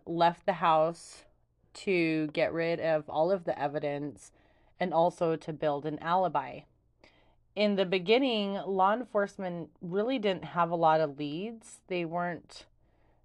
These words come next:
sure who did it, but the boys pretty much went on a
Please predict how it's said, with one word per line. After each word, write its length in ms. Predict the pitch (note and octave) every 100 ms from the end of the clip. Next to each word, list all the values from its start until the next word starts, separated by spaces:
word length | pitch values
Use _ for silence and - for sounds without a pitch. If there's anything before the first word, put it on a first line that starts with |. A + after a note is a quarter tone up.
| _
sure 480 | - - G3 F3 E3 C3+
who 220 | F3 E3
did 260 | C#3+ D#3 D#3
it, 540 | A3 A#3+ - - - _ _ _ _ G3 F3+ _
but 300 | F#3+ E3 E3+
the 100 | G3
boys 800 | E3 F#3+ F#3 G#3+ C#4+ D4 C4+ - D#3+ _ _ _ _ _
pretty 440 | - - A3+ B3
much 300 | A#3 E3+ -
went 220 | G3 F3 E3
on 460 | E3+ E3 D#3+ D#3+ D#3
a 600 | E3 D#3+ D3+ D3 D3 D3+